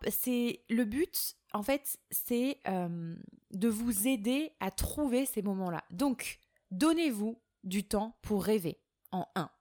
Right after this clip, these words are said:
Laissez votre esprit divaguer. Ensuite, sortez de votre zone de confort en essayant de nouvelles expériences.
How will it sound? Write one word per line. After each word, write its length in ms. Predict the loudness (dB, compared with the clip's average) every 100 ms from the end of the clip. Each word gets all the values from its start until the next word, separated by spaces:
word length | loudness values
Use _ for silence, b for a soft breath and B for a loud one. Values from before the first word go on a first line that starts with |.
| _
Laissez 260 | -4 0 2
votre 220 | 0 0
esprit 380 | -4 -4 -4 -4
divaguer. 460 | -2 -2 -2 -4 -12 _ _ B B B B -4
Ensuite, 520 | -2 0 -2 -2 -10 _
sortez 580 | -2 0 0 -2 -2 -4 _
de 60 | -6
votre 220 | -4 -2
zone 160 | -2 0
de 80 | -2
confort 320 | -2 0 0
en 80 | 2
essayant 340 | 0 0 2
de 120 | 2
nouvelles 520 | 4 4 4 0 -2
expériences. 720 | -6 -4 -4 -4 -6 -10 -12